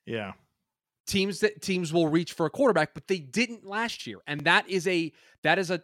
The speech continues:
Speaker 2: a, a data point on the, on the chart that I, I gotta at least put some type of context to. I have to include
Speaker 1: It is a
Speaker 2: in
Speaker 1: data
Speaker 2: my
Speaker 1: point. It's a data point, but all the other data points tell <laughs> us that the N F L is gonna reach on quarterbacks, right? So if they, if, if it doesn't happen again,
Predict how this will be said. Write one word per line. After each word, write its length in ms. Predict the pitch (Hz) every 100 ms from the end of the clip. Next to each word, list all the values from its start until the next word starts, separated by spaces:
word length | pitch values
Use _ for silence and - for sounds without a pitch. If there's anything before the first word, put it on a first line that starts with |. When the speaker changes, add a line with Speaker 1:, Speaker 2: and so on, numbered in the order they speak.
| -
Speaker 2:
a, 100 | 151 151
a 60 |
data 260 | 131 156 196
point 320 | - 175 175 -
on 180 | 156
the, 60 | 143 - -
on 120 | 156
the 60 |
chart 360 | 143 - 269 202
that 120 | 165 160
I, 120 | 151 -
I 120 | 147
gotta 260 | 156 185 196
at 120 | -
least 220 | 170 - _ _ _ _ _ - _
put 180 | - 196
some 240 | - 196 208
type 200 | 190 170
of 100 | -
context 540 | 233 240 - 117 -
to. 100 | - -
I 120 | 151
have 160 | 190
to 100 | -
include 320 | 165 - 147 151
Speaker 1:
It 40 |
is 120 | 185
a 40 | 214
Speaker 2:
in 60 |
Speaker 1:
data 280 | 165 208 208
Speaker 2:
my 60 | 139
Speaker 1:
point. 320 | 151 139 123 _ _ _ -
It's 220 | - 160 196
a 60 |
data 300 | 175 247 262
point, 400 | - 170 170 147 _ _ _ -
but 120 | 175
all 160 | 226
the 140 | 240 247
other 200 | 294 285
data 280 | 233 220 214
points 340 | 196 202 196
tell 320 | - 233 220 - -
<laughs> 160 | 226 -
us 520 | - - - - - - - -
that 100 | 196
the 140 | 185
N 100 | 220
F 100 | 240
L 100 | 226 226
is 80 |
gonna 140 | 190 202
reach 240 | 214 196
on 140 | 190 180
quarterbacks, 540 | 175 170 123 92 -
right? 240 | 139 156 - _ _ _
So 160 | - 185
if 80 |
they, 120 | 175 202
if, 200 | 196 214
if 120 | 160
it 40 |
doesn't 260 | 226 254 262
happen 260 | 247 233 233
again, 560 | 160 226 196 120 120